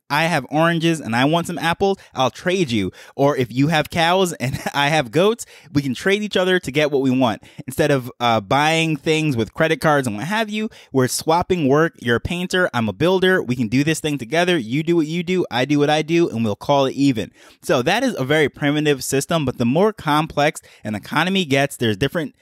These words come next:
uh, things, and it becomes just very complicated. For example, if I'm a goat farmer or goat herder or whatever you wanna call it, and I want to transact with someone who is a painter,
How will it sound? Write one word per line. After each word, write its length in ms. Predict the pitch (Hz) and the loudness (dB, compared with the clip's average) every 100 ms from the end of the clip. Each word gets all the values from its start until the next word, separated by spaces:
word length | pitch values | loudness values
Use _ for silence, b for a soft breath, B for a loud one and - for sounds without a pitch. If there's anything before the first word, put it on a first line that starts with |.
| _ | _
uh, 160 | 135 117 | -2 0
things, 460 | - 175 180 175 160 | 0 0 0 -2 -2
and 160 | 143 | 0
it 240 | 147 131 - | -2 -2 -14
becomes 300 | - 254 233 | -2 0 2
just 120 | 190 | 0
very 220 | 143 170 | 2 0
complicated. 640 | 147 151 156 131 143 123 113 | 0 0 0 0 -2 -2 0
For 160 | 139 | 0
example, 420 | 127 135 156 160 160 | 0 0 0 0 -2
if 180 | 170 - | -2 -2
I'm 260 | 147 170 131 | -2 -2 0
a 300 | 139 139 127 | 2 2 0
goat 360 | 110 139 175 | -2 0 0
farmer 400 | - 127 123 135 | 0 0 2 2
or 200 | 143 113 | 2 0
goat 320 | 107 113 139 107 | 0 0 0 0
herder 300 | 151 170 123 | 0 2 2
or 120 | 120 | 2
whatever 220 | 127 147 | 2 0
you 100 | 117 | -2
wanna 140 | 107 | -4
call 260 | 101 117 110 | -2 -2 0
it, 100 | 135 _ B B B | -2 _ B B B
and 300 | 143 147 147 | -2 0 0
I 160 | - 139 | 0 0
want 360 | 143 180 190 - | 2 0 -2 -4
to 220 | 185 160 | -2 -2
transact 680 | - 151 151 123 143 - 135 | 0 0 2 2 0 0 -4
with 100 | 123 | -4
someone 380 | 143 131 131 | -2 0 0
who 280 | 123 139 135 | 0 -2 -2
is 280 | - 127 127 - | 0 -2 -2 -2
a 160 | 117 | -4
painter, 500 | - 185 208 120 107 | -4 -6 -6 -4 -4